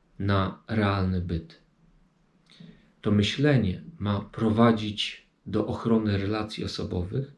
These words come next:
i samych osób. Jest więc pewnym zaufaniem osobom, aby uznać je za dobro dla nas i poddać się ich wpływowi.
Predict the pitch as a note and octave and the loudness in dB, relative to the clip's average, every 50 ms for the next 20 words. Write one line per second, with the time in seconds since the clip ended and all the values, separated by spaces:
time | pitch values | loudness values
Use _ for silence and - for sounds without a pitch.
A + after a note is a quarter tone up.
0 | _ - - - - G#2+ F#2 F#2 F#2 F#2+ - - G#2 G2 F#2 E2 - - - - | _ -12 -8 -4 -2 -2 0 -2 -2 -4 -6 -8 -8 -8 -8 -8 -8 -12 -14 -18
1 | - _ - _ _ _ _ _ _ _ _ _ _ _ _ _ - - - - | -18 _ -20 _ _ _ _ _ _ _ _ _ _ _ _ _ -20 -20 -20 -18
2 | _ - G#2+ G#2+ G2+ G#2+ G#2+ A2+ A2 A2 - - - - A2 A2 A2 G#2 G#2 G#2 | _ -2 0 0 0 0 -2 -2 -2 -4 -8 -8 -4 -2 -2 -2 0 0 0 0
3 | G#2 G2+ G2+ G2 - - G2+ G2 A2 G#2 G2 F#2+ - - C3+ C3+ B2+ A2 F#2 E2+ | 0 0 -2 -4 -6 -8 -4 -2 0 0 0 -2 -2 0 2 4 4 4 4 0
4 | E2+ E2 - - - F2 E2 F2 F2 F2+ B2+ C#3 C#3+ - - _ _ _ _ _ | -2 -4 -6 -8 -8 -8 -6 -6 -4 -4 -4 -4 -6 -8 -16 _ _ _ _ _
5 | _ _ _ _ _ _ _ _ _ _ _ _ _ _ _ _ _ - G2 F#2+ | _ _ _ _ _ _ _ _ _ _ _ _ _ _ _ _ _ -4 -4 -2
6 | G2 G#2+ - - A2 G#2+ G#2+ G#2 G2+ - - A2 G#2 G2 G#2 F#2+ F#2+ A2 G2 F#2+ | -2 -2 0 0 -2 0 0 -2 -2 -4 -4 -6 -4 -4 -4 -4 -2 -2 -4 -2
7 | F#2+ G2 G2 F#2+ F#2 F#2 - _ _ _ _ _ _ _ _ _ G#2 G2+ G#2+ G2+ | -2 -2 -2 -2 -4 -6 -10 _ _ _ _ _ _ _ _ _ 0 4 4 6
8 | F#2+ F2+ F2+ F#2+ B2 C3 - - - _ _ _ _ _ _ _ _ _ _ A#2+ | 6 4 2 0 -2 -4 -6 -10 -18 _ _ _ _ _ _ _ _ _ _ -10
9 | A2+ - - A2+ G#2 - G#2 G2 G2+ G2+ G2+ - - - - A2 G2 A2 G#2+ G#2 | -10 -6 -4 -4 -2 -2 -2 -4 -4 -6 -8 -8 -10 -8 -6 -6 -6 -6 -6 -8
10 | - _ _ _ _ _ _ _ _ _ _ _ _ _ F#2+ F#2+ - - - - | -14 _ _ _ _ _ _ _ _ _ _ _ _ _ -8 -8 -8 -10 -18 -20
11 | _ - B2 A2 G2+ G2 G2+ F#2+ E2+ E2 - | _ -4 -2 -2 0 0 0 0 -2 -2 -6